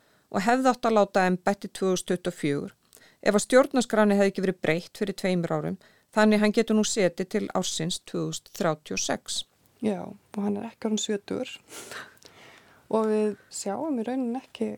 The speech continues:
Speaker 2: arftaka eins og staðan er núna. En eins og staðan er núna getur auðvitað allt gerst.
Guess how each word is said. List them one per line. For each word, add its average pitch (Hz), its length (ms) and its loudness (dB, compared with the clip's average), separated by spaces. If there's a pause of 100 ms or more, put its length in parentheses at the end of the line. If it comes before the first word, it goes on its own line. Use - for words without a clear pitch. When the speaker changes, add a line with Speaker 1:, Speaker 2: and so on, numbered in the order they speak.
Speaker 2:
arftaka - 460 -8 (340)
eins 220 160 -2
og 220 80 -6
staðan 220 380 -6
er 214 80 -6
núna. 208 180 -8 (240)
En 208 140 2
eins 214 100 -4
og 226 80 -4
staðan 226 300 0
er 220 80 2
núna 226 180 0
getur 240 400 -2
auðvitað 233 320 -6
allt - 240 -12
gerst. - 460 -4